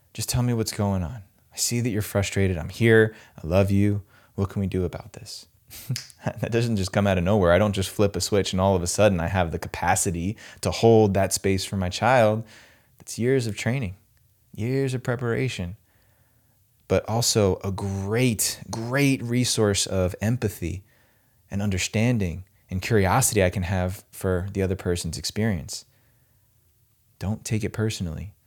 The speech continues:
<laughs> There's a reason that it's one of the four agreements. Don't take things personally, because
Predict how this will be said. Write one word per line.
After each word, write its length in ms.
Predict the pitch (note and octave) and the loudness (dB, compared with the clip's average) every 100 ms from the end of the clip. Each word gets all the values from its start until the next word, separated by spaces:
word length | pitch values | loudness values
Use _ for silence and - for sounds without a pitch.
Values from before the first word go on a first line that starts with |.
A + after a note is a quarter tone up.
| _ _ | _ _
<laughs> 340 | _ - - | _ -12 -10
There's 220 | G2 G#2 A2+ | -2 -2 0
a 40 | |
reason 380 | G#2+ C3+ B2+ A2+ | 0 0 0 0
that 120 | G2+ | 0
it's 200 | G2+ - | 0 0
one 180 | A2 G#2 | 0 2
of 200 | G2+ F#2 - - | 0 -2 -10 -8
the 100 | - | -6
four 280 | G2+ A2+ A2+ | -2 2 4
agreements. 640 | G#2+ G#2+ B2 G2 - - - _ _ _ | 2 0 -2 -4 -6 -12 -14 _ _ _
Don't 260 | F#2+ - - | -12 -12 -8
take 260 | A#2+ A#2 | -6 -6
things 220 | A#2+ A#2 | -6 -6
personally, 720 | G#2+ A2+ A#2 - F#2+ F2 - _ _ _ _ _ _ _ _ _ _ | -4 -6 -6 -6 -6 -8 -12 _ _ _ _ _ _ _ _ _ _
because 400 | - G2+ F#2+ | -4 -2 -2